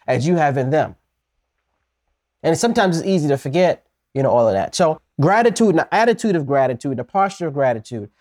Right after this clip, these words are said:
helps us in our relationships. It also enhances empathy and reduces aggression. And I thought this was interesting too. If you adopt an attitude of gratitude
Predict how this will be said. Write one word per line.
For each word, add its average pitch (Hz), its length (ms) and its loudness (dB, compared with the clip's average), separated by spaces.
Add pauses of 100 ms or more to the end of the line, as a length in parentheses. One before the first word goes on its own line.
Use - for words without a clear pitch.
(140)
helps 185 340 -2
us 135 240 -2
in 135 200 -4
our 120 260 0
relationships. 120 800 -6 (220)
It 151 80 -4
also 196 580 0 (160)
enhances 185 720 -6
empathy 127 560 -12 (1000)
and 139 240 -6
reduces 135 600 -10
aggression. 120 600 -10
And 143 120 -6
I 180 60 -4
thought 185 200 -4
this 160 140 -8
was 131 100 -14
interesting 117 420 -14
too. - 260 -18 (840)
If 147 200 -2
you 226 540 -2
adopt 151 680 0
an 120 140 -8
attitude 139 480 -4
of 104 140 -10
gratitude 117 720 -6